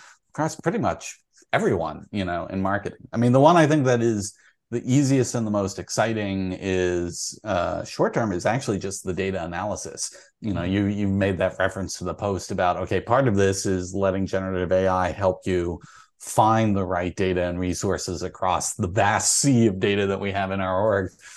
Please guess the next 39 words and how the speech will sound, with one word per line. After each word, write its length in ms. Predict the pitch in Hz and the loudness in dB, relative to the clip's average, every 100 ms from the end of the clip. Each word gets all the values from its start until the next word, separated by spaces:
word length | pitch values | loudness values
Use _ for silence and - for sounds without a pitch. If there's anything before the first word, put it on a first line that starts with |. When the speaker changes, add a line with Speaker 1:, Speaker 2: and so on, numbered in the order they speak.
| - | -12
Speaker 1:
you 160 | 131 110 | -4 0
know, 320 | 92 92 95 | 4 4 4
but 300 | 92 127 120 | 4 4 4
arguably 800 | 113 131 127 110 104 98 98 - _ _ | 4 4 4 2 0 0 -2 -6 _ _
as 280 | 104 107 110 | -2 0 0
valuable, 400 | 107 101 98 87 | -2 0 -2 -4
if 80 | - | -2
not 200 | 92 87 | -4 0
more 200 | 101 120 | 2 4
valuable 520 | 110 95 95 92 90 | 4 2 0 -2 -4
for 180 | 90 90 | -4 -2
a 60 | 87 | 2
lot 180 | 85 | 2
of 80 | 85 | 0
marketers 480 | 98 170 175 113 92 | -2 -2 -2 -2 -4
is 140 | 95 | -6
gonna 220 | 92 104 95 | -6 -6 -4
be 140 | 98 | -2
like, 260 | 95 92 - | -2 -4 -4
okay, 320 | 135 175 120 | -2 0 2
I 120 | 110 165 | 2 2
get 140 | 190 | 2
to 200 | 151 - | 2 0
ask 320 | 139 135 - | 0 0 -2
this 240 | 135 - - | -2 -4 -4
thing 240 | 120 107 | -4 -4
questions 920 | - 123 120 - 104 92 95 87 - - - - _ - | -2 -2 -2 -4 -4 -2 -4 -4 -8 -14 -20 -20 _ -4
the 120 | 120 113 | 2 4
way 260 | 120 131 | 6 6
I 80 | 123 | 6
would 200 | 123 113 | 6 4
ask 600 | 107 107 107 98 - - - - | 4 2 2 0 -2 -4 -12 -2
almost 420 | 110 117 110 107 | 0 0 -2 -2
like 180 | 107 98 | -2 -2
my 200 | 95 101 | -2 -2
own 260 | 104 110 107 | 0 -2 -4
personal, 840 | 110 107 - 104 98 98 92 95 | -4 -4 -2 2 4 6 4 2
you 120 | 95 95 | -2 0
know, 540 | 95 92 92 92 | 2 4 4 2